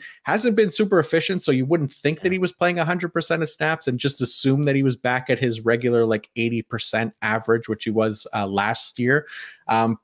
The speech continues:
but he's there. He's, he's playing every single snap the, the past two games, and I, I do wonder if that sticks the rest of the year, especially as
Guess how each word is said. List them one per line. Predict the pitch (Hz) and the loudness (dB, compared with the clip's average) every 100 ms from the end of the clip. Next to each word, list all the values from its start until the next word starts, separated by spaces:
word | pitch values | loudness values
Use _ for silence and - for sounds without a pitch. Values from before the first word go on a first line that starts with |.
| _ | _
but | 143 | 0
he's | 165 190 | 2 4
there. | 196 247 | 4 4
He's, | 117 117 156 | 4 2 2
he's | 151 | 0
playing | - 175 175 | 0 0 2
every | - 143 170 | 2 2 2
single | 160 170 156 | 2 2 2
snap | 147 147 143 135 | 0 0 -2 0
the, | 123 117 | -2 0
the | 127 | 0
past | 113 127 123 - | 0 -2 -4 -4
two | - 131 | -2 0
games, | 120 127 127 117 | 2 2 2 2
and | 107 | 2
I, | 110 | 0
I | |
do | 113 156 | 2 2
wonder | 151 131 147 139 120 | 4 2 2 4 4
if | 110 | 4
that | 120 117 | 0 -2
sticks | - - 139 131 - - | -6 -4 -2 -2 -4 -2
the | 113 | 2
rest | 117 117 117 | 2 0 -6
of | |
the | 107 | -4
year, | 107 117 | 0 2
especially | 110 - 117 - 117 | 0 0 -2 0 0
as | 110 104 | 2 0